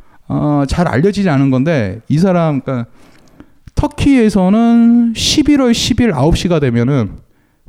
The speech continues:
긴 사이렌을 울리고 묵념을 오 분간 합니다. 왜? 천구백삼십팔 년 십일월 십일 날 케말 파샤가 죽었거든요.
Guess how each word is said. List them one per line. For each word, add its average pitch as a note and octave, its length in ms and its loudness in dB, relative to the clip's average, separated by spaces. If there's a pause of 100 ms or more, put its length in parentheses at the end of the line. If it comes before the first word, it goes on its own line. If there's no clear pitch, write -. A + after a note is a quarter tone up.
(100)
긴 E3+ 400 2
사이렌을 F#3+ 480 0
울리고 A#2 360 0
묵념을 C#3+ 420 0
오 A2+ 80 2
분간 A2+ 280 -2
합니다. F#2 360 -6 (760)
왜? C#3 300 -4 (400)
천구백삼십팔 G3 720 -2
년 D3+ 120 0
십일월 E3+ 400 -2
십일 C3+ 220 -4
날 B2 100 -2
케말 F3+ 240 -2
파샤가 B2+ 320 -4
죽었거든요. F2+ 600 -6